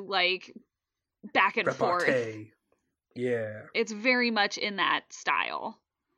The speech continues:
Speaker 1: um, of people being clever around each other and, like, quippy
Speaker 2: But
Speaker 1: comebacks.
Speaker 2: in a show like Doctor Who,
Speaker 1: Yeah.
Speaker 2: I would rather you try to be clever and fail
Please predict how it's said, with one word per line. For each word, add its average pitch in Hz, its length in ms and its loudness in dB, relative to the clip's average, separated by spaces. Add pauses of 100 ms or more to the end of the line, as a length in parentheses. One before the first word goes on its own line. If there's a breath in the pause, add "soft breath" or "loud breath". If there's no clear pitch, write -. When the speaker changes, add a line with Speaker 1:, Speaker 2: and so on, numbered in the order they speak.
(880)
Speaker 1:
um, 190 320 -4
of - 160 -8
people 254 300 6
being 220 280 0
clever 180 720 -2 (240)
around 190 380 0
each 180 200 -8
other 170 580 -2
and, 180 180 -2
like, 170 380 -2 (600)
quippy 247 300 0
Speaker 2:
But 196 160 4
Speaker 1:
comebacks. 202 240 -2
Speaker 2:
in 180 120 8
a 190 100 8
show 170 480 6
like 139 280 0
Doctor 131 380 4
Who, 107 380 -8
Speaker 1:
Yeah. 208 280 -6
Speaker 2:
I 196 60 0
would 247 180 0
rather 220 460 6
you 165 280 -2
try 143 380 4
to 147 120 4
be 139 100 0
clever 135 460 2
and 113 200 -2
fail 139 720 0